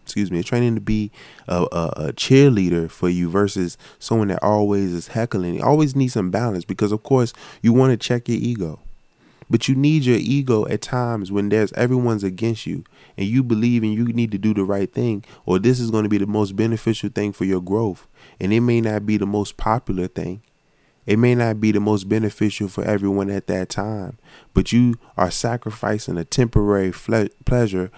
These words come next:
for a long-term reward,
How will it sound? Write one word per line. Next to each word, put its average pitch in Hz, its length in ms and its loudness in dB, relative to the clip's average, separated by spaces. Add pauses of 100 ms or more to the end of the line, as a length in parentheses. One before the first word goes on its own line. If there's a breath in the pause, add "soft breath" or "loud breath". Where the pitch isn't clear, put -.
(160 loud breath)
for 95 340 4
a 87 400 0
long-term 107 1300 0 (400)
reward, 90 680 0